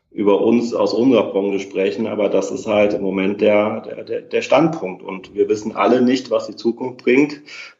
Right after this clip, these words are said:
Ähm, ich kann heute nicht absehen, bei mir fängt in zwei Wochen die, das neue Geschäftsjahr an, die neue Saison. Mein Kader steht für nächstes Jahr.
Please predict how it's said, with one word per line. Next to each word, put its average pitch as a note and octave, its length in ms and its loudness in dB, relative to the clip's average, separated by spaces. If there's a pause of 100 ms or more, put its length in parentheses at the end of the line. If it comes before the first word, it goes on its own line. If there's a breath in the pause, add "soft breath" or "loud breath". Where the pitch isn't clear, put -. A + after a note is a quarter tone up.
(120)
Ähm, G#2+ 280 2
ich - 120 -2
kann G#2+ 280 2
heute C#3 280 4
nicht D3 260 -2
absehen, A#2+ 460 -8
bei G#2 120 -8
mir G2+ 180 -8
fängt G#2 380 -10
in G2 200 -8
zwei B2 320 2
Wochen C3 260 0
die, A2+ 340 0
das - 160 -6
neue A2 240 4
Geschäftsjahr - 600 0
an, A#2+ 240 -2
die A2 120 -8
neue G2+ 260 -2
Saison. G#2+ 640 0
Mein G2+ 260 -6
Kader A2 380 0
steht C#3 440 2
für D3 140 -4
nächstes D3 420 -2
Jahr. C#3+ 440 -2